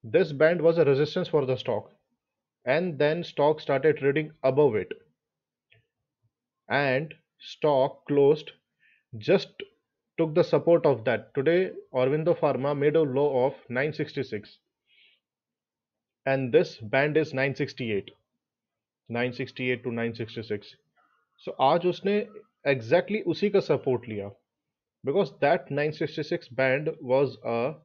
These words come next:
resistance for Aurobindo Pharma। Now, interestingly,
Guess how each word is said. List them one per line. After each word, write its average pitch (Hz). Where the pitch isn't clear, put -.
resistance 180
for 160
Aurobindo 127
Pharma। 104
Now, 131
interestingly, 170